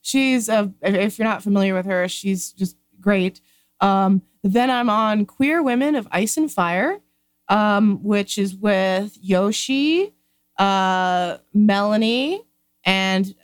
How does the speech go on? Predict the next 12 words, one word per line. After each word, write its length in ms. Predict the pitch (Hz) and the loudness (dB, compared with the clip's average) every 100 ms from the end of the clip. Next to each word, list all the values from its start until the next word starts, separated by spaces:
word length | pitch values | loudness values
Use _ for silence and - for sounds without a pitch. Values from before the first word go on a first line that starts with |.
| - | -4
Archmaester 640 | 208 - 226 214 - 277 196 | -2 0 0 0 -2 -4 -2
Emma. 460 | 202 208 214 269 | 0 0 0 -4
So 140 | - 214 | -4 -4
that's, 160 | 220 | -4
like, 120 | 220 | -4
a 60 | 185 | -6
bigger 480 | 180 - 196 196 180 | -8 -4 -2 0 0
panel, 440 | 202 175 175 185 | 0 0 0 -2
four 300 | - - 214 | -6 -6 -6
people 380 | - 160 156 160 | -6 -14 -6 -2
on 240 | 160 127 151 | 0 -2 -4
it. 420 | 196 - - | -6 -8 -18